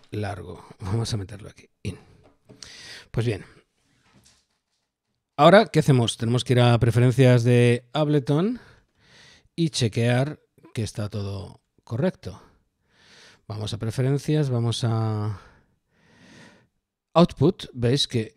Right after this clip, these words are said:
el, nuestro puerto uno, dispositivo midi U S B puerto uno, está enviando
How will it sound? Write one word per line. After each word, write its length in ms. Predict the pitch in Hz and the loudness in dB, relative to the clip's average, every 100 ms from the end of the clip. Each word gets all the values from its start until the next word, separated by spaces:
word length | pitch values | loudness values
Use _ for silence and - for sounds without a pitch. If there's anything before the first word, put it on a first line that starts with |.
| - | -10
el, 120 | 113 | -6
nuestro 320 | 113 - 113 | -6 -6 -6
puerto 380 | 120 117 135 - | -4 -4 -4 -4
uno, 320 | 156 143 254 - _ _ _ _ _ _ _ _ _ _ - | 0 2 0 -8 _ _ _ _ _ _ _ _ _ _ -10
dispositivo 560 | 117 - 113 113 131 127 | -10 -8 -10 -4 -2 0
midi 200 | 127 127 | 2 2
U 120 | 120 | 2
S 140 | - 123 | 0 0
B 100 | 117 | 0
puerto 400 | 120 117 131 - | 0 -2 -4 -2
uno, 400 | 151 143 180 320 _ _ _ _ - | 0 2 0 -6 _ _ _ _ -12
está 180 | 113 120 | -6 -2
enviando 520 | 113 113 113 110 - | 0 0 0 -4 -8